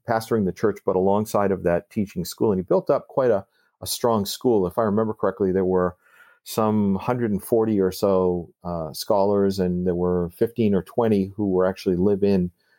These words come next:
students. Uh, so he made his mark that way. He's one of the most prolific authors, uh, among the particular Baptists. Uh, Keach, Benjamin Keach would be the most prolific,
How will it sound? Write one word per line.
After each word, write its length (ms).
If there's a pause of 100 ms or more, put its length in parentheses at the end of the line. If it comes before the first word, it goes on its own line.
(120)
students. 720 (420)
Uh, 360
so 200
he 120
made 300
his 320
mark 280
that 220
way. 280 (840)
He's 220
one 200
of 140
the 80
most 520
prolific 680 (180)
authors, 720 (420)
uh, 360
among 340
the 60
particular 480
Baptists. 640 (120)
Uh, 180
Keach, 460
Benjamin 360
Keach 260
would 140
be 100
the 80
most 320
prolific, 500